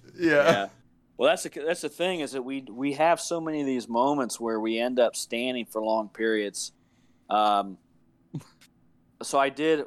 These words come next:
Speaker 2: I, uh, Pope, one of the, Pope Francis was here in twenty fifteen, and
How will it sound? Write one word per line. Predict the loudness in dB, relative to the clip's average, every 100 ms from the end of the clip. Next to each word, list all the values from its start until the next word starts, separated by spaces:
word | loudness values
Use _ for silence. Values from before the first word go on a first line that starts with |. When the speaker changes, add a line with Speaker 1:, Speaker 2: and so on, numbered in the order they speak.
| -2
Speaker 2:
I, | -2 -2
uh, | -4 -4 -4 -6 _ _ _ _
Pope, | -4 -4 -4 -6
one | -6
of | -4
the, | -4 -8 _ -2
Pope | -2 0
Francis | 0 0 -4 -12
was | -12 -10
here | -8
in | -8
twenty | -8 -4 -4
fifteen, | -2 -4 -2 -4 -2 -2 -4 -4
and | -2 0